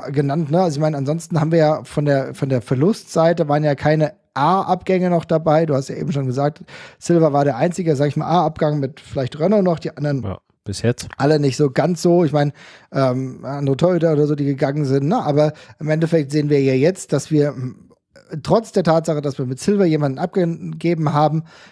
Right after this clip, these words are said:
Speaker 1: niemand redet tatsächlich aktuell über Jovic. Sollten wir Jovic wieder zurückholen oder so, der hat am, im Endeffekt vielleicht doch nicht so überzeugt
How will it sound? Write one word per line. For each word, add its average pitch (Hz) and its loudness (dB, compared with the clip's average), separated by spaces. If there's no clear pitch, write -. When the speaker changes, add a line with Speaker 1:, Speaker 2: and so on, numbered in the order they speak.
Speaker 1:
niemand 226 4
redet 208 4
tatsächlich 180 0
aktuell 185 0
über 160 0
Jovic. 165 0
Sollten 151 0
wir 151 2
Jovic 196 0
wieder 180 -2
zurückholen 160 -2
oder 160 0
so, 151 0
der 143 2
hat 139 -2
am, 139 -6
im 139 -8
Endeffekt 143 -6
vielleicht 135 -10
doch 185 4
nicht 208 0
so 202 4
überzeugt 160 2